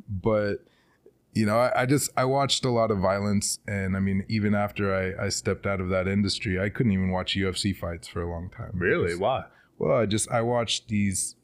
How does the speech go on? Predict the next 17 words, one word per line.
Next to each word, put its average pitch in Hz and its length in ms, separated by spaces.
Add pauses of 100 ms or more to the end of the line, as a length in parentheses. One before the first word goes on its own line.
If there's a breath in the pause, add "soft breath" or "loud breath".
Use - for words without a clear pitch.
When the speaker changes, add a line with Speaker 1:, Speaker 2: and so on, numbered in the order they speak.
Speaker 1:
these 101 300
kids 110 480
get 98 400
stomped 107 500
on 104 160
the 95 60
ground, 101 440
and 101 300
Speaker 2:
Mm. - 20
Speaker 1:
you 101 60
couldn't 98 400
stop 110 380
'em. 95 100
Once 104 220
they 98 80
get 95 160
it 95 100